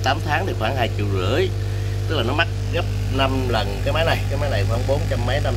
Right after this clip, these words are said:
trăm. Cái máy này công suất nó lớn hơn. Cái máy này là ba mươi lăm W. Cái máy này là, cái máy này là tới, à, năm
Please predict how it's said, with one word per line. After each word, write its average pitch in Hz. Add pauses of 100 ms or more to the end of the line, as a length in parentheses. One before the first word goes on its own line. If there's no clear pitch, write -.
trăm. 135 (180)
Cái 147
máy 147
này 117
công -
suất -
nó 143
lớn 147
hơn. 127
Cái 131
máy 139
này 113
là 101
ba 117
mươi 120
lăm 120
W. 127 (100)
Cái 101
máy 139
này 107
là, 98 (1000)
cái -
máy 135
này 117
là 104
tới, 139
à, 135 (680)
năm 127